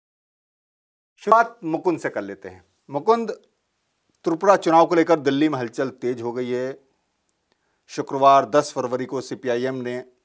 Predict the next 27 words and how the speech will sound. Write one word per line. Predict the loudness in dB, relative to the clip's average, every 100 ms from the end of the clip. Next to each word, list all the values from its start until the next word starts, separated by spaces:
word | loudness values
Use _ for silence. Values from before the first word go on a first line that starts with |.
| -12
यहाँ | -10
जंतर | -10 -12 -12
मंतर | -14 -14 -12
पर | -10
धरना | -10 -10 -6 -6
दिया, | -4 -2 -2 -4 _ _ _ _ _ -4
आपने | -2 -2 -6
उसे | -8 -8
कवर | -2 0 0
किया। | 0 0 0 -6 _ _ _ _ -4
तो |
वो | -4
क्या | 2 4 4
धरना | 4 0 0
था, | 2 0
क्या | 4 4 6
मांग | 6 4 2
थी, | -6 -8 -8 _ _ _ _ _ -2
कैसा | 0 4 6 4 2 -4
आपने | -4 -4 -8
उसे | -8
देखा, | -6 -6 -6 -6
जरा | -8
बताइए | -10 -8 -8 -8
हमारे | -12 -16
दर्शकों | -18 -20 -20 -20
को। | _